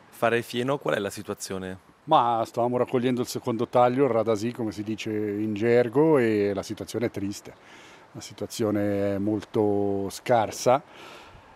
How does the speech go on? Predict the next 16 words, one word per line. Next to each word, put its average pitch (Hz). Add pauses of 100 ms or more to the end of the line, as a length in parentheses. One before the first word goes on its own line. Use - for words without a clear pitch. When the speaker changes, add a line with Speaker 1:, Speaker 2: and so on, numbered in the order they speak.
(140)
Speaker 2:
e 101
ci 107
si 117
inizia 110
a -
preoccupare 110
seriamente 107
sul 101
proseguio 110
della 104
stagione 110
sia 110
a 110
casa 98
che -
sull'Alpe. -